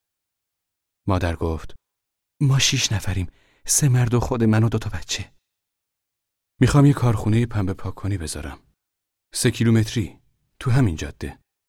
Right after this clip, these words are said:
"ما صبح میایم اونجا." "خدا کنه بارون نیاد." مادر گفت:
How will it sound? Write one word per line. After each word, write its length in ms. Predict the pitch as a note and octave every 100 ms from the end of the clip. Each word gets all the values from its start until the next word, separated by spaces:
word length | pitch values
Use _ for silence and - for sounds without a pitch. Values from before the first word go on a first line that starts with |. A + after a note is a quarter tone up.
| _ _ _ _ _ _ _ _ _
"ما 180 | D#3+ C3
صبح 280 | - B2 A#2
میایم 220 | A2 A2+
اونجا." 420 | G#2 F#2+ G#2+ - - - _ _ _ _ _ _ _ _ _ _ _ _
"خدا 300 | - A#2+ B2
کنه 260 | A2+ G#2+
بارون 360 | F2+ F2+ F2+ F#2+
نیاد." 580 | E2 C#2 - - - _ _ _ _ _ _ _ _ _ _ _ _ _
مادر 300 | F#2 E2 D#2+
گفت: 460 | D#2 E2 D#2+ -